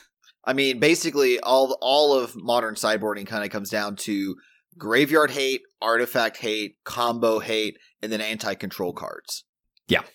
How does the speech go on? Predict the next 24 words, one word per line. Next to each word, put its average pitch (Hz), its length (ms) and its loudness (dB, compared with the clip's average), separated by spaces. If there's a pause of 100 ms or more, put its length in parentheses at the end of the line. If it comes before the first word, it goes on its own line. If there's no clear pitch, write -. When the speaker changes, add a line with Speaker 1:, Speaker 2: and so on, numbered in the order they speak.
(380)
Speaker 2:
That's 123 140 -4
basically 147 260 6
all 113 80 6
it 98 60 -4
comes 92 160 -6
down 107 180 -2
to, 113 120 -4
whereas, 107 200 -2
like, 107 160 0
a 101 60 -6
Standard 151 480 2 (460)
sideboard 107 600 2
is - 60 -16
gonna 107 160 -6
be, 101 160 -4
okay, 110 240 -4
I 104 140 0
have 113 160 -2
my 107 140 -2
control 123 380 -4
package, 104 640 -6 (240)
I 101 100 -2
have 104 200 -2
my 90 520 -8